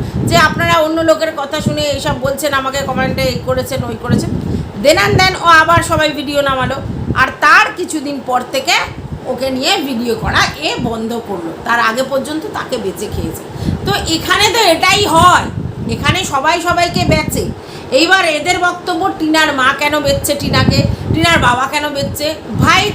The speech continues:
তাদের সন্তান, তারা স-, মানে সেই সন্তানই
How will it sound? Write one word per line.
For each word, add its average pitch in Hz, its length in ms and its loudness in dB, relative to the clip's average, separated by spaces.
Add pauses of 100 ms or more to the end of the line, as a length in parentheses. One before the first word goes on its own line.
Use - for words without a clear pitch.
তাদের 381 480 2
সন্তান, 311 800 2 (600)
তারা 330 600 6 (580)
স-, 226 120 -6
মানে 233 440 2
সেই 311 240 0
সন্তানই 339 800 2